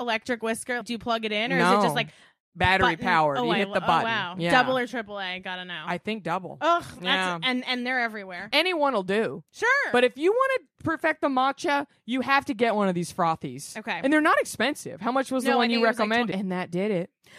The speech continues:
Speaker 2: That
Speaker 1: That
Speaker 2: did it.
Speaker 1: does not surprise me at all, because think about baking.
Speaker 2: Yes.
Speaker 1: Think about why you need a KitchenAid.
Speaker 2: Exactly.
Speaker 1: You know, there, because there's so much to mix
Speaker 2: There's
Speaker 1: together.
Speaker 2: so much.
Speaker 1: There's so much
Speaker 2: And
Speaker 1: that
Speaker 2: there's
Speaker 1: you
Speaker 2: undermixing,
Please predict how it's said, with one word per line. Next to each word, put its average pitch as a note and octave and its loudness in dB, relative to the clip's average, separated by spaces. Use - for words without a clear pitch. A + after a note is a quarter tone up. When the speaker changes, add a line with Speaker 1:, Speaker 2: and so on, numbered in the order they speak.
Speaker 2:
That F3+ 2
Speaker 1:
That C#4+ 4
Speaker 2:
did F4+ 2
it. - -20
Speaker 1:
does B3+ -2
not B3 -2
surprise A#3 -4
me A#3 -2
at A3 -6
all, G3 0
because G#3+ -2
think D#4 -4
about D4 -2
baking. G#3+ -6
Speaker 2:
Yes. E3 2
Speaker 1:
Think C#4 0
about C#4 2
why A3 2
you A3+ 0
need A3 -4
a G3 -10
KitchenAid. F3+ -4
Speaker 2:
Exactly. F#3+ 2
Speaker 1:
You F3 2
know, A#3 2
there, C4 0
because C4 -10
there's B3+ -10
so D4+ -6
much E4 -4
to C#4 -6
mix - -4
Speaker 2:
There's F3 0
Speaker 1:
together. B3+ 0
Speaker 2:
so F#3+ 4
much. F3+ 0
Speaker 1:
There's C#4 -6
so D4 -6
much D4+ -4
Speaker 2:
And C4 2
Speaker 1:
that C4 2
Speaker 2:
there's G#3+ 2
Speaker 1:
you B3+ -12
Speaker 2:
undermixing, F#3 -2